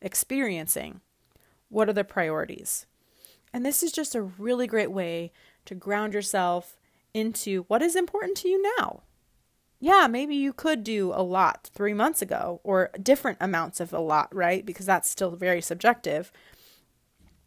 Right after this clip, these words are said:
What you're doing now is enough. And the last question I have is, how can I strengthen my self-belief today?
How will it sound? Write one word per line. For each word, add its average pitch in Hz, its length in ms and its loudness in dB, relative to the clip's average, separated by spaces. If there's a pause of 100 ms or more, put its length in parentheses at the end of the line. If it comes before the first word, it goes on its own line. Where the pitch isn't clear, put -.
(880)
What 190 220 -2
you're 233 120 -2
doing 208 240 -2
now 202 320 -2
is - 140 -8
enough. 226 480 -2 (2250)
And 226 80 -8
the 226 60 4
last 240 300 6
question - 540 -4 (840)
I 190 80 -2
have 175 320 -4
is, - 140 -6
how 247 220 2
can 269 160 -6
I 262 80 -2
strengthen 202 720 -6
my 190 120 -6
self-belief 170 720 -4
today? 156 360 -10